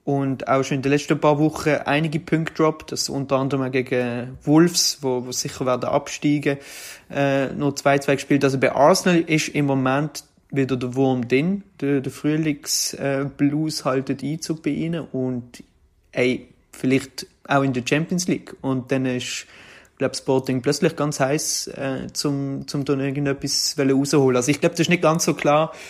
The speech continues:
ähm, wie, wie man es vielleicht rein von den Namen könnte denken. Aber, ja, lass mich da auch gern, äh, das Bessere belehren. Und dann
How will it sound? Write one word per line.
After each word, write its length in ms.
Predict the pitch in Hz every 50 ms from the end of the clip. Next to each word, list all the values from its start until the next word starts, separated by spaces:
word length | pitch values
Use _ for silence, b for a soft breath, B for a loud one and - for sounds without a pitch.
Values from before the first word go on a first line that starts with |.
| B B B B B -
ähm, 540 | - 147 139 139 135 139 139 131 127 - - -
wie, 320 | - 139 143 135 135 135 - -
wie 60 | 139
man 80 | 135
es 320 | 131 - - - - - - - -
vielleicht 280 | - - 135 - -
rein 200 | - 131 135 -
von 120 | - 151 135
den 120 | 135 127
Namen 280 | 123 123 131 135 135 131
könnte 280 | - - 117 117 117 - -
denken. 420 | 123 135 160 202 185 - 220 233 - - - _ _ _ _ _ -
Aber, 600 | - 135 131 123 117 131 131 127 123 120 117 120 - _ _ _ b b b b b b b b b b -
ja, 160 | 139 147 143 143 -
lass 120 | - 135 131
mich 120 | 135 123
da 180 | 123 127 123 120
auch 40 |
gern, 300 | 120 131 127 127 127 127 - -
äh, 240 | 131 120 123 123
das 140 | - 135 -
Bessere 320 | - 143 147 143 - 165 151
belehren. 500 | - 156 151 151 151 156 151 165 151 - -
Und 260 | 135 123 120 - -
dann 180 | 127 127 131